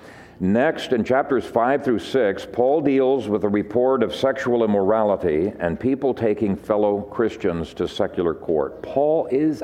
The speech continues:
outraged and flabbergasted and heartbroken all at the same time.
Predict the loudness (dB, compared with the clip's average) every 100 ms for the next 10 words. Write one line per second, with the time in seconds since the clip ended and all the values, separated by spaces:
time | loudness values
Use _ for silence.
0 | -8 -2 -2 -2 -2 0 0 -2 -6 -12
1 | -4 -2 -2 -6 -6 -2 0 0 0 0
2 | 0 0 0 -2 -4 0 2 0 -2 -6
3 | -14 -8 0 2 2 0 2 2 2 0
4 | 2 2 4 4 2 0 -2 0 0 0
5 | 2 0 0